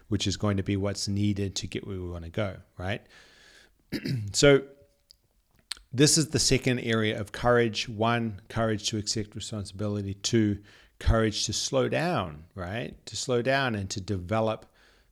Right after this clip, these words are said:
the nervous system capacity. And of course, our daily practices are key here, uh, learning to soften into this kind of work and using the breath, but allowing our body,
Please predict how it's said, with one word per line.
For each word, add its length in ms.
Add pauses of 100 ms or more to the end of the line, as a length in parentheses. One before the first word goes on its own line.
the 60
nervous 280
system 340
capacity. 520
And 100
of 60
course, 260
our 120
daily 360
practices 640
are 60
key 360
here, 360 (520)
uh, 140
learning 440
to 120
soften 640 (460)
into 440
this 200
kind 240
of 160
work 400
and 220
using 380
the 80
breath, 560
but 200
allowing 500
our 100
body, 440